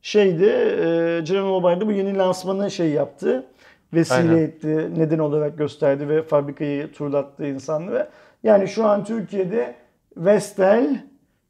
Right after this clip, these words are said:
Speaker 1: General Mobile ve Reader'ın üretim tesisleri var.
Speaker 2: Gördük, evet.
Speaker 1: Bunları gördük.
Speaker 2: Telefondan biraz bahsedecek olursak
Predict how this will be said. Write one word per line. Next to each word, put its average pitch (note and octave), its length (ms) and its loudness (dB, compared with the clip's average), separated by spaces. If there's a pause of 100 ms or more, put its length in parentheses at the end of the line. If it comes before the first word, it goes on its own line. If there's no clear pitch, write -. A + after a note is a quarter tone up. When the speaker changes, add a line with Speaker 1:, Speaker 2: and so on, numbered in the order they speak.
(200)
Speaker 1:
General G3+ 360 0
Mobile G3+ 400 2
ve G3+ 240 4
Reader'ın G#3 640 2
üretim G#3 420 0
tesisleri F#3+ 680 2
var. C3+ 160 8
Speaker 2:
Gördük, C3+ 220 -8
evet. A2+ 220 -4 (760)
Speaker 1:
Bunları E3 340 -2
gördük. E3 380 2
Speaker 2:
Telefondan G#3+ 680 2
biraz A3 260 2
bahsedecek G3+ 520 -2
olursak A3 440 -4